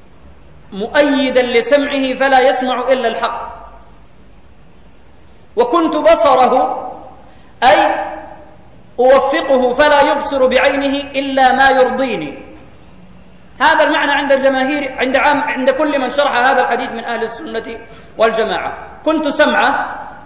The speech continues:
أي أوفقه فلا يسمع إلا ما يرضيني. "وكنت بصره"، أي أوفقه فلا يبصر إلا ما يرضيني. هنا نحن أولنا أم لم نؤول؟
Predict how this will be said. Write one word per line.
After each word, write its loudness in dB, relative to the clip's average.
أي 4
أوفقه 4
فلا 4
يسمع 0
إلا 0
ما 2
يرضيني. -4
"وكنت 0
بصره"، 2
أي 0
أوفقه 2
فلا 2
يبصر 0
إلا 0
ما 0
يرضيني. -2
هنا 2
نحن 0
أولنا 2
أم 0
لم 0
نؤول؟ -2